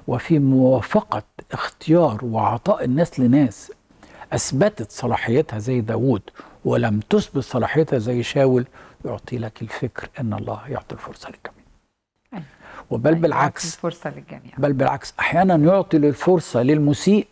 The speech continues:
Speaker 1: قبل الكويس. يعني شاول جه قبل داوود،
Speaker 2: آه.
Speaker 1: وعيسو جه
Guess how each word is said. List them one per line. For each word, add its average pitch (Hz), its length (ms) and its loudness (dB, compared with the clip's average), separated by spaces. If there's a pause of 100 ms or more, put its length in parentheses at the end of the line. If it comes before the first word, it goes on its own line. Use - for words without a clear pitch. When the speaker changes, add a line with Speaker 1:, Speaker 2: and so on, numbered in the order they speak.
(640)
Speaker 1:
قبل 170 240 0
الكويس. 151 640 0 (880)
يعني 104 220 -6
شاول 156 360 2
جه 143 240 -2
قبل 147 220 0
داوود، 131 380 2 (880)
Speaker 2:
آه. 165 100 -10 (360)
Speaker 1:
وعيسو 123 500 2
جه 143 180 0